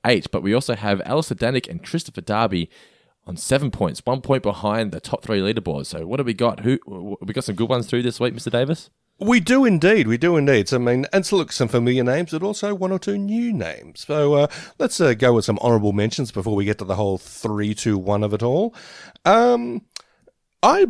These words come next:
Speaker 2: very much like what Christian Nell brought to the table, uh, this time around with Yellow Lick Toad, as in
Speaker 1: That's
Speaker 2: Yellow Brick
Speaker 1: very
Speaker 2: Road.
Speaker 1: good, very good
Speaker 2: Uh,
Speaker 1: wordplay. I like
Speaker 2: the,
Speaker 1: it.
Speaker 2: the only thing keeping it off the whole three, two, one dais is, you know,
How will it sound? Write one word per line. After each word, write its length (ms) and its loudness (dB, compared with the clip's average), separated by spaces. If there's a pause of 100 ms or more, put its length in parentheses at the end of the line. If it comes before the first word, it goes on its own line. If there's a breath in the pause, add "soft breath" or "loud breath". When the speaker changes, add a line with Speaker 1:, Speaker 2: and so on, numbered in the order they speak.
(180)
Speaker 2:
very 280 2
much 180 0
like 220 0
what 160 -4
Christian 600 -2
Nell 520 -2
brought 300 -4
to 80 -16
the 100 -8
table, 440 -4
uh, 180 -6
this 180 -10
time 240 2
around 480 2
with 360 0 (400 soft breath)
Yellow 500 4 (100)
Lick 340 0 (100)
Toad, 680 -2 (380)
as 200 -8
in 200 -12
Speaker 1:
That's 240 -4
Speaker 2:
Yellow 180 -10
Brick 240 -8
Speaker 1:
very 120 2
Speaker 2:
Road. 80 0
Speaker 1:
good, 260 0
very 380 -4
good 200 -4
Speaker 2:
Uh, 40 -2
Speaker 1:
wordplay. 380 -4
I 40 -6
like 220 -2
Speaker 2:
the, 140 4
Speaker 1:
it. 80 -8 (440)
Speaker 2:
the 180 2
only 180 2
thing 180 2
keeping 320 0
it 100 2
off 140 4
the 140 0
whole 200 4
three, 300 -4
two, 180 0
one 260 0
dais 420 0
is, 320 -2
you 100 -6
know, 140 -4